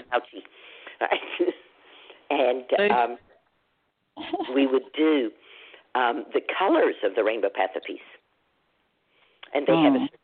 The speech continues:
Speaker 1: sequence in which they ask you questions, and you answer those questions with a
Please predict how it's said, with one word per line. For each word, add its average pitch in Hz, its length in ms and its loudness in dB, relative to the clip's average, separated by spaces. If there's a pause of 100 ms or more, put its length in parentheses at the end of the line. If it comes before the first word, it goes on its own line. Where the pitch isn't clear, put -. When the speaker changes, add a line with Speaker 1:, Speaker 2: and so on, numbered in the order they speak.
(360)
Speaker 1:
sequence 185 400 -4
in 127 140 -6
which 147 100 -4 (100)
they 139 200 2
ask - 260 0
you 113 60 -16
questions, - 580 -4 (960)
and 123 300 0 (480)
you 127 280 -6
answer 147 360 0
those 113 240 0
questions 113 340 -4
with - 120 -6
a 98 40 -4